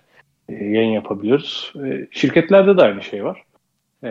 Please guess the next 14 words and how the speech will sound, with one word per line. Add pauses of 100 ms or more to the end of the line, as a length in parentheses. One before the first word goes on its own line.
özellikle
Mart
ayında
işte
yas-,
yasakların
gelmesiyle
beraber, (380)
e, (800)
birçok
firma
yani
en
azından